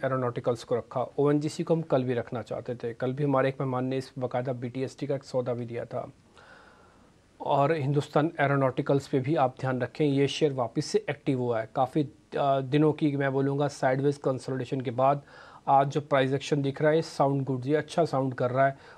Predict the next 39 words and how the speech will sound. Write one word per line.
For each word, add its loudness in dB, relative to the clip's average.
और 6
ये 6
दो 4
हज़ार 4
के -2
ऊपर 0
भी -2
आके -4
ट्रेड -6
कर -8
रहा -10
है। -20
एक 2
बार 6
अक्षय 2
जरा 6
दोनों 4
को 0
चेक 0
कर 2
लो। 2
ओएनजीसी 4
typically 2
अच्छा 0
मूवमेंट 2
दिखा 4
रहा 8
है 2
और 6
हिंदुस्तान 2
एरोनॉटिकल्स 2
काफ़ी 2
दिनों 4
के -4
बाद 4
आज 4
फिर 0
जागा -2
है। -12